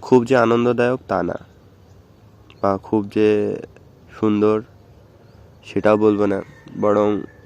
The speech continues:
জীবনের সিংহভাগ অভিজ্ঞতা হচ্ছে আসলে বিষাদময় বা কষ্টের, আঘাতের। তো এত কিছুর পরেও এই যে আমরা আমাদের পরিবার বা আমাদের নিকট আত্মীয় যারা আছে বা প্রিয়জন যারা আছে,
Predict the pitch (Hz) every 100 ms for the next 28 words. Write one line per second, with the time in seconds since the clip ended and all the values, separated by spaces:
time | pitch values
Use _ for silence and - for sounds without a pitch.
0 | - - - - - - - - - -
1 | 104 110 117 127 127 - 117 120 123 120
2 | 117 113 123 120 123 123 - 131 113 -
3 | 117 110 98 - 92 92 90 90 - -
4 | - - - 92 92 87 - 90 - -
5 | - - - - - - 95 - 104 95
6 | 90 - - - - - - - - -
7 | - - - - - - - - 98 90
8 | 80 - - - - - - - - -
9 | - - - 101 127 135 143 135 117 113
10 | 113 104 92 - 110 117 110 101 98 95
11 | 98 95 95 95 92 95 92 98 95 90
12 | 90 90 90 90 92 92 90 90 87 -
13 | 87 87 - 90 85 82 82 - 87 87
14 | 87 85 85 92 90 85 85 85 82 80